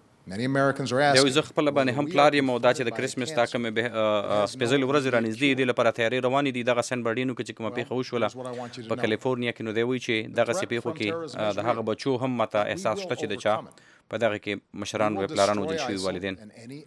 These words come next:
Speaker 1: other
Speaker 2: او دی وایي چې د
Speaker 1: organization
Speaker 2: فرانس په
Speaker 1: that
Speaker 2: پېښه کې هم ډېر
Speaker 1: comes.
Speaker 2: بې ګناه خلک وژل شو، د هغوی هم
Speaker 1: Our
Speaker 2: د درد
Speaker 1: success won't
Speaker 2: خبرې.
Speaker 1: depend on tough talk or abandoning our values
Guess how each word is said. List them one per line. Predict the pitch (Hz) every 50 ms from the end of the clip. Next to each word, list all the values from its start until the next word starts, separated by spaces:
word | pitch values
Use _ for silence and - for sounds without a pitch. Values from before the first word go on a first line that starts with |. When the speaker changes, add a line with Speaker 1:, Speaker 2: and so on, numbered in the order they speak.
| 143 131
Speaker 1:
other | 131 151 170
Speaker 2:
او | - 156 143 110
دی | 107 120
وایي | 127 131
چې | - 123
د | 113 120
Speaker 1:
organization | -
Speaker 2:
فرانس | 127 135 143 135 -
په | 135
Speaker 1:
that | - 139
Speaker 2:
پېښه | 135 - 131 117
کې | 127 123
هم | 156 170 160
ډېر | 143 123
Speaker 1:
comes. | 107 120
Speaker 2:
بې | 104 107
ګناه | 110 110 104 -
خلک | 120 110 107 -
وژل | 107 104 104 104 98 98
شو، | - - 104
د | 98
هغوی | 92 101 107 101
هم | 117 110
Speaker 1:
Our | 107
Speaker 2:
د | 104 98 92
درد | - -
Speaker 1:
success | 226 226 - -
won't | 208 202 202
Speaker 2:
خبرې. | - - -
Speaker 1:
depend | - 185 185 180
on | 160 151
tough | - - 180 180 -
talk | - - 160 165 190 - - - - - _ _ _ _ - 143
or | 110 113 123 135
abandoning | 131 135 135 139 147 147 147 160 165
our | 165 165 165
values | 156 151 139 123 117 117 127 147 - - -